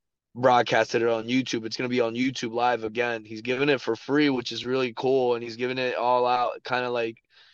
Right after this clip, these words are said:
uh, these are, like, tester events. So I, I really do hope people gravitate to it. I see all the comments online. I think Jorge's the type of guy that has an eye for talent, and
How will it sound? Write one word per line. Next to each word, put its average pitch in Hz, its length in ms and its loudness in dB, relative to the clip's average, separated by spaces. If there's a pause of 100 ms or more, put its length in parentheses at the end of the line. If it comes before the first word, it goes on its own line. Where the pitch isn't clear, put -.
(260)
uh, 120 220 -6
these 131 200 2
are, 135 40 6
like, 117 200 2
tester 120 760 0
events. 117 520 -4
So 113 200 -4
I, 117 180 -4
I 135 140 4
really 151 280 8
do 135 200 2
hope 127 200 4
people 123 500 -4
gravitate 127 760 -2 (320)
to 131 220 0
it. 127 80 0
I 123 120 2
see 147 200 2
all 143 140 8
the 120 100 -2
comments 127 480 -2
online. 123 640 -6 (340)
I 135 80 4
think 143 300 4
Jorge's 139 500 8
the 123 100 0
type 131 240 2
of 123 100 0
guy 127 180 2
that 123 240 0
has 120 100 -2
an 117 140 -4
eye 120 380 0
for 113 200 -8
talent, 123 560 0 (560)
and 113 1000 -8